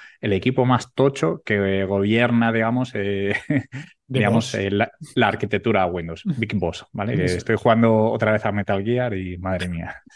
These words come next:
Speaker 2: <laughs>
Speaker 1: vaya vicio. Y, eh, todo esto también ayuda a mejorar la concienciación de seguridad, ¿vale? Porque, eh, si bien el equipo rojo es puramente ofensivo, eh, trabaja conjuntamente con el Blue Team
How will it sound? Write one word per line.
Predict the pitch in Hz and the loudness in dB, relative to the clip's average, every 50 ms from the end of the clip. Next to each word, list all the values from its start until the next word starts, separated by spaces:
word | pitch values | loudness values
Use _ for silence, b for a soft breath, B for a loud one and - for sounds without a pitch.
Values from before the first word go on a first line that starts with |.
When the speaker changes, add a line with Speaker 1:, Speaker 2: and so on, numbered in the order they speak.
| B B B 135 131 | B B B -8 -6
Speaker 2:
<laughs> | 123 - | -2 2
Speaker 1:
vaya | 127 123 123 113 | 4 4 6 6
vicio. | 107 104 101 - 101 95 _ B B B B _ _ _ _ - - - 165 170 - - | 4 2 0 -2 -8 -12 _ B B B B _ _ _ _ -12 -6 -4 -4 -4 -6 -2
Y, | - - 165 185 202 208 - - | 2 4 6 6 6 6 4 2
eh, | 143 139 135 135 135 135 135 131 123 120 | 2 2 4 4 4 4 4 2 2 2
todo | 160 156 151 | 4 4 4
esto | 151 147 170 151 | 4 4 4 4
también | 143 131 131 139 147 | 4 4 4 2 2
ayuda | 127 110 113 117 123 131 | 2 2 2 2 2 2
a | 131 | 2
mejorar | 123 117 117 - 107 95 104 110 | 0 -2 -2 -2 -2 -2 0 0
la | 123 120 117 113 107 104 98 95 - | 0 -2 -2 -2 -4 -4 -6 -6 -6
concienciación | - 101 98 95 - 107 95 92 - 90 - - 101 101 | -4 -4 -4 -4 -4 -4 -4 -2 -2 -4 -4 -4 -2 -2
de | 110 113 | -2 -2
seguridad, | - 101 85 87 85 82 82 82 80 | -2 -2 -4 -4 -4 -4 -4 -4 -4
¿vale? | 78 82 90 113 143 | -4 -4 -2 -2 -2
Porque, | 156 - - 101 101 107 107 107 110 - 113 117 135 151 - - _ _ _ | -2 -2 0 2 2 2 2 0 0 0 0 2 2 0 -4 -6 _ _ _
eh, | - 101 104 107 104 104 104 101 104 104 101 | -4 -2 0 2 2 2 2 2 2 2 0
si | 98 - - 107 101 101 | 0 -2 -2 -2 -2 0
bien | 104 113 123 131 | 2 2 2 4
el | 123 120 113 | 2 2 0
equipo | 104 - 120 - 123 | 0 -2 -2 -2 0
rojo | 113 127 123 - - 98 | 0 -2 -2 -4 -4 -6
es | 92 - - | -6 -8 -10
puramente | - _ - 120 117 113 120 123 120 123 | -8 _ -2 0 2 2 2 2 2 2
ofensivo, | 117 - - 117 110 104 - 135 135 131 127 165 - - B B B B B B B B _ | 0 0 0 0 0 0 0 0 0 2 0 -2 -4 -8 B B B B B B B B _
eh, | - 117 117 117 113 110 113 110 107 104 104 104 104 104 101 101 101 98 95 _ _ | -2 0 2 2 4 4 4 4 2 2 0 -2 -4 -4 -4 -4 -6 -8 -10 _ _
trabaja | - 107 101 110 107 - 131 123 120 101 71 - _ | -2 0 0 0 0 0 0 0 0 -2 -6 -8 _
conjuntamente | - 127 120 117 - - 139 120 104 117 113 131 127 120 92 - | -2 -2 -2 -2 0 0 2 2 2 2 2 2 2 0 -2 -4
con | - 98 | -4 -4
el | 98 95 | -4 0
Blue | 101 110 117 120 113 | 2 4 4 4 4
Team | 117 127 123 110 117 - - - | 2 2 2 2 0 -2 -8 -14